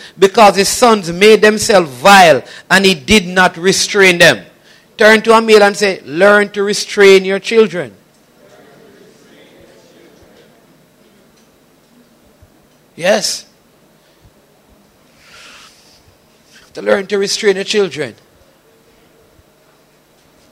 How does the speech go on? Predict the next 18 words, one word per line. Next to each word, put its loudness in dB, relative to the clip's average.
So -20
may -6
I 4
help 2
the -2
ladies 4
again. -2
When -4
you're 2
thinking 0
about 2
a 4
relationship 2
and -12
you're -6
thinking -2
about 2
kids, -6